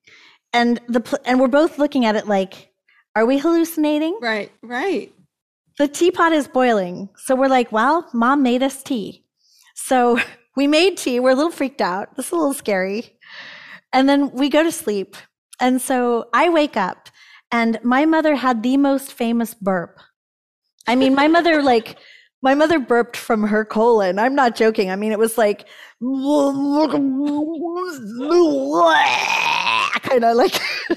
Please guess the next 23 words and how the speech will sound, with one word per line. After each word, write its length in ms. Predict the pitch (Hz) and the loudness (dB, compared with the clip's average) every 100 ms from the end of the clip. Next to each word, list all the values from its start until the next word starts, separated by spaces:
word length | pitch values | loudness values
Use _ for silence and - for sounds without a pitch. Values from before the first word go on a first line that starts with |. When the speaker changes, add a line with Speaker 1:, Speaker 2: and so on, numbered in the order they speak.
| - - - | -8 -16 -16
Speaker 1:
<laughs> 640 | 302 - - 480 523 453 | -18 -16 -12 -8 -8 -8
she 200 | - - | -6 0
was 240 | 403 381 - | 2 2 -6
famous 680 | - 339 330 339 294 311 | -4 0 2 2 -2 -2
for 180 | - 277 | -4 -2
her 140 | 240 | 0
burps, 420 | 226 226 185 - 240 | 0 0 -2 -6 -4
right? 260 | 233 254 | -2 -2
So 140 | - - | -4 -2
I 180 | 302 359 | 0 2
wake 220 | 370 359 | 2 2
up 140 | 320 285 | 0 0
in 100 | 262 | 0
the 60 | |
middle 220 | 262 277 | 2 2
of 60 | 285 | 2
the 80 | 262 | 0
night 260 | 247 233 - | 0 -2 -2
and 220 | 233 220 | -4 -4
something 680 | - - 311 339 320 320 285 | -8 -2 0 0 0 0 0
invisible 640 | 254 233 262 240 226 220 | 0 2 0 0 -2 -2
is 160 | 196 190 | -4 -6
burping 760 | 175 233 262 202 175 147 202 | -2 0 0 -2 -8 -8 -12